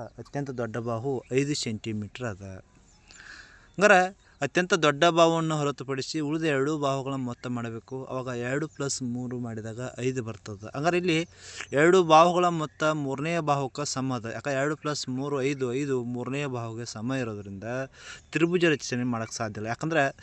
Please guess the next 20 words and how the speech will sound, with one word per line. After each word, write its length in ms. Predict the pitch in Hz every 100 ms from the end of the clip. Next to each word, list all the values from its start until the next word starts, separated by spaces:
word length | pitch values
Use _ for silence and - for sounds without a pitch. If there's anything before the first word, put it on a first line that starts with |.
| - -
ತ್ರಿಭುಜದ 500 | - 165 180 170 165
ಪ್ರಮೇಯದ 420 | 165 139 131 135 139
ಪ್ರಕಾರ 440 | 135 120 127 135
ತ್ರಿಭುಜದ 440 | 127 135 139 147
ಎರಡು 340 | 139 123 135 143
ಬಾಹುಗಳ 400 | 127 123 123 123
ಮೊತ್ತ 300 | 120 113 127
ಮೂರನೇ 400 | 123 120 127 143
ಬಾಹುಕ್ಕಿಂತ 520 | 131 120 113 113 120
ದೊಡ್ಡದಾಗಿರಬೇಕು 1120 | 110 113 117 139 135 120 117 113 107 - 110
ಅಂತದ. 380 | 104 117 104 104
ದೊಡ್ಡದಾಗಿದ್ದಾಗ 640 | 101 113 135 139 135 139
ಮಾತ್ರ 340 | 123 127 143 160
ತ್ರಿಭುಜ 320 | - 131 123
ರಚನೆ 300 | 120 - 117
ಮಾಡೋಕ್ಕೆ 300 | 117 117 110
ಸಾಧ್ಯ 180 | 117 104
ಇಲ್ಲ. 120 | 110
ಇಲ್ಲಿ, 320 | 139 156 131
ಆ, 720 | 131 - - - - 143 -